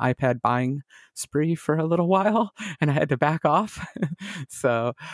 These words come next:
I was thinking, "Oh, this will be the year where I get a new iPad." But, um, they did release a new iPad, but it's not a Pro.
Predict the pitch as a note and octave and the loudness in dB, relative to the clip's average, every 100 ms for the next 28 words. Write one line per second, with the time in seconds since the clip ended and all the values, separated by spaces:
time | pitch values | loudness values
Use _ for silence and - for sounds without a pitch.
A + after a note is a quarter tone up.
0 | A#2+ B2+ C3 C3 A#2 - C3 A#2+ D#3 E3+ | -4 2 2 2 -2 -4 -4 -2 2 2
1 | C3+ E3 - D3 B2+ B2 A#2+ A2 A2 G#2+ | 4 2 0 0 0 2 2 0 -2 -2
2 | A2+ A#2+ A#2+ A#2 A2+ A2+ A#2+ G#2 G2+ G2 | -2 -2 0 2 2 0 -2 -2 -2 -4
3 | - B2 A#2 - _ _ _ _ A#2 A2+ | 0 2 2 0 _ _ _ _ -4 0
4 | A2+ A2 A2 A2+ A2+ B2 A#2 F#3 A#3+ E4 | 0 -2 -4 -8 -2 0 0 0 0 2
5 | B3 C3+ - A2+ G#2+ G#2 - G#2+ G2+ - | 2 2 2 0 2 0 -2 -4 -4 -6
6 | G2+ G2+ D3+ E3+ - A2+ - - B2 E3+ | -4 -2 -2 -4 -4 -4 -4 -2 2 2
7 | A3 - - - - - | 2 -2 -6 -6 -4 -8